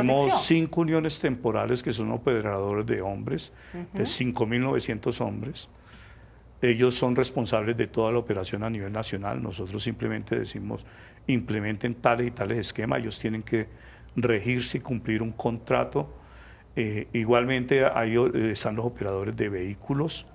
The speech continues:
Speaker 1: los re-, las rentadoras. Ellos deben cumplir con unos protocolos y unas obligaciones. Ellos no pueden, si van a retirar un vehículo a mantenimiento, tienen que presentar el correspondiente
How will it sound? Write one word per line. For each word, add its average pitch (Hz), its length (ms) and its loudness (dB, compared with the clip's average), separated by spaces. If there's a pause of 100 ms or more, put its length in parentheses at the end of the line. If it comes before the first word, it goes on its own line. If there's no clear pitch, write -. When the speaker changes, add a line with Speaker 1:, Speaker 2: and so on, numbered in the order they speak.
(120)
Speaker 1:
los 107 160 -2
re-, 104 220 -6
las 95 160 -4
rentadoras. 101 800 -2 (720)
Ellos 123 340 6
deben 123 240 6
cumplir 110 440 0
con 117 200 0
unos 117 240 -2
protocolos 104 640 -2
y 127 100 -2
unas 113 340 -2
obligaciones. 110 760 -2
Ellos 104 160 -4
no 107 100 -4
pueden, 113 400 -2 (380)
si 104 420 0
van 113 300 2
a 127 80 4
retirar 113 400 2
un 107 100 -2
vehículo 120 320 2
a 120 40 -2
mantenimiento, 95 600 -6
tienen 110 400 -4
que 107 260 -2 (400)
presentar 104 540 0
el 110 160 -6
correspondiente 92 960 -4